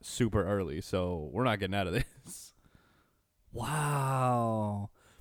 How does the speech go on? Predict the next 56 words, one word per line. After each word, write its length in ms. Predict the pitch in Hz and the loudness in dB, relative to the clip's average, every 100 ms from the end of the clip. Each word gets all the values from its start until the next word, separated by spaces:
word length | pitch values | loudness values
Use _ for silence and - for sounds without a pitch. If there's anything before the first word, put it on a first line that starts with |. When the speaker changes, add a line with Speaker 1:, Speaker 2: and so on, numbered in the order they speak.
| - | -6
Speaker 2:
In 160 | 127 143 | 2 6
other 220 | 170 160 | 8 8
words, 560 | 123 123 120 117 - - | 8 6 2 -2 -6 4
Speaker 1:
They 100 | 120 | 6
were 60 | |
like, 260 | 123 117 - | 8 6 4
"You 140 | 117 123 | 2 6
go 200 | 131 123 | 8 8
deferred 500 | 117 - 143 190 196 | 4 4 6 6 6
or 80 | 113 | 6
you 120 | 110 | 4
do 160 | 110 110 | 4 2
defensive 480 | 101 95 113 98 92 | 2 0 0 0 -2
driving." 480 | 90 82 76 98 113 | -4 -4 -6 -8 -10
And 120 | 90 | -10
I 60 | 92 | -8
was 160 | 90 | -8
like, 140 | 92 90 - | -10 -8 -2
"I 120 | 120 | 4
just, 240 | 135 113 - | 4 2 2
I 120 | 120 | 2
never 360 | 131 104 110 113 | 4 2 2 2
wanna 220 | 117 110 | 2 0
come 160 | - 101 | 0 -2
back 200 | 90 - | -2 -2
to 80 | 104 | -4
this 120 | 101 | 0
place 260 | - 113 | 0 2
ever 200 | 104 101 98 | 0 -2 -2
again." 240 | 95 98 | -2 -2
I 100 | 95 | -2
had 140 | 107 - | -4 0
so 160 | 107 | 0
much, 160 | 104 101 | 0 0
like, 180 | 101 - | -4 -4
anxiety 640 | 98 92 92 85 95 104 107 | -6 -4 -4 -2 0 0 -2
for 140 | 90 | -6
being 300 | 80 90 104 | -4 -4 -2
there. 400 | 117 127 208 202 - | -2 0 2 2 2
Speaker 2:
<laughs> 40 | 190 180 - 156 160 147 - 147 | 0 2 2 0 0 -4 -4 -6
Speaker 1:
So 140 | 147 113 | 0 4
I 120 | 110 | 6
was 180 | 120 113 | 6 4
like, 180 | 117 - | 2 2
"I'm 140 | 107 139 | 0 0
just 140 | 160 | 0
gonna 160 | 113 95 | 0 -2
do 80 | 87 | -4
defensive 440 | 90 92 90 85 | -4 -6 -6 -4
driving. 380 | 92 110 98 - | 0 0 0 -4
I 120 | - | -2
don't 180 | 120 95 | 0 -2
care 220 | - 117 | -2 -2
anymore." 460 | 107 92 92 110 127 - - | 0 -2 0 0 -2 -6 -4
<laughs> 140 | 233 208 - - - | -4 -4 -14 -20 -10
Speaker 2:
So 1000 | - - 170 165 160 156 151 147 147 | 0 8 10 12 10 8 6 4 0